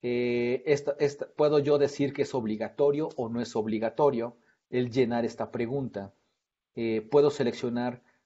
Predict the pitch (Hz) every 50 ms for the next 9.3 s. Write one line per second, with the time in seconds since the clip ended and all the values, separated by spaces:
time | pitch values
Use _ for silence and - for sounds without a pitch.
0 | _ _ - 120 110 110 110 - - 147 143 143 147 139 123 117 110 120 123 123
1 | 123 - 170 165 127 104 - - - 110 107 110 117 110 110 139 196 254 - _
2 | _ _ _ _ _ _ _ _ _ _ _ _ _ _ _ - _ _ _ _
3 | _ _ _ _ _ _ _ _ _ _ _ _ _ _ _ - 143 143 135 135
4 | 135 139 147 143 143 143 147 147 - - 131 117 117 117 127 127 - - _ _
5 | - 139 123 120 120 123 131 - 120 120 117 123 117 120 127 135 139 - - -
6 | 139 117 120 123 127 139 143 - - - 120 135 139 139 147 143 143 139 139 139
7 | 139 - - - 135 139 135 - 143 143 139 139 - - - 147 143 147 147 139
8 | 131 120 117 117 117 - 120 117 120 117 143 139 127 - - - - - 131 127
9 | 123 123 123 123 120 123